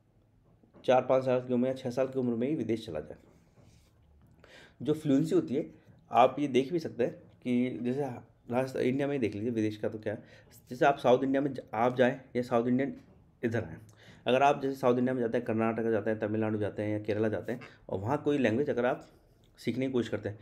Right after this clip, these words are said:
तो आप बोलना सीख जाएंगे, कुछ शब्द भी सीख जाएंगे। लेकिन मान लीजिए आप गए और आपके साथ छोटा बेटा भी गया, छोटा बेटी भी आपके साथ गई, है ना, छोटा बच्चा आपके साथ गया,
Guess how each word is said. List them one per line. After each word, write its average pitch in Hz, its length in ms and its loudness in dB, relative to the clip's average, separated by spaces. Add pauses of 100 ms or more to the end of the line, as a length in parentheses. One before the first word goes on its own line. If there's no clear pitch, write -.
(280)
तो 147 60 2
आप 147 120 6
बोलना 131 280 2
सीख 151 160 -4
जाएंगे, 127 220 0
कुछ 135 160 -2
शब्द 139 260 -4
भी 151 60 -4
सीख 107 200 -2
जाएंगे। 87 260 -6 (420)
लेकिन 147 180 4
मान 143 160 2
लीजिए 151 200 0
आप - 500 0 (320)
गए 120 120 6
और 139 120 6
आपके 135 200 0
साथ 147 140 -12
छोटा 123 280 0
बेटा 120 340 2
भी 123 140 0
गया, 120 220 2
छोटा 110 240 0
बेटी 104 300 -2
भी 123 80 0
आपके 110 160 2
साथ 113 140 -4
गई, 110 280 0
है - 400 -8
ना, - 0 -
छोटा 120 280 0
बच्चा 117 280 0
आपके 110 180 -4
साथ 110 120 -4
गया, 107 200 -4